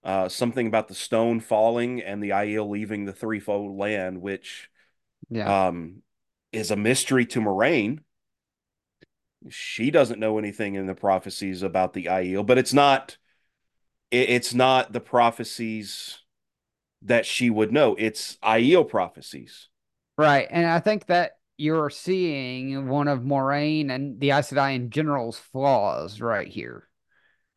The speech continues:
Speaker 2: Um,
Speaker 1: If they
Speaker 2: and
Speaker 1: don't
Speaker 2: it
Speaker 1: know it, it's not true.
Speaker 2: Yeah,
Speaker 1: <laughs>
Speaker 2: because the prophecies that she's talking about are prophecies that were given by Aes Sedai.
Speaker 1: Right.
Speaker 2: And so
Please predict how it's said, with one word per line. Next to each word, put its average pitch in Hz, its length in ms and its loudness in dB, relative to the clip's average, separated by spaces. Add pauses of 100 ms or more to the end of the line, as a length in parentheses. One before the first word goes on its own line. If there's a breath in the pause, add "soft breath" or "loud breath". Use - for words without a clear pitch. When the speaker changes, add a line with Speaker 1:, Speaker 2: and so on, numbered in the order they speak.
(120)
Speaker 2:
Um, 101 400 -4 (160)
Speaker 1:
If 101 180 -6
they 117 140 4
Speaker 2:
and 113 60 4
Speaker 1:
don't 117 140 6
Speaker 2:
it 113 40 -2
Speaker 1:
know 113 240 4
it, 113 80 2
it's 107 180 -4
not 110 180 0
true. 123 340 -4 (840)
Speaker 2:
Yeah, 127 280 -2 (260)
Speaker 1:
<laughs> - 300 -14
Speaker 2:
because 156 260 4
the 175 80 2
prophecies 214 680 4
that 139 160 -2
she's 277 340 0
talking 123 500 0
about 113 440 -2 (380)
are 139 100 2
prophecies 135 640 0
that 135 120 2
were 120 160 -2
given 131 440 0
by 120 320 0
Aes 120 120 -4
Sedai. 98 640 -2
Speaker 1:
Right. 95 380 -2 (500)
Speaker 2:
And 127 240 -2
so 120 520 2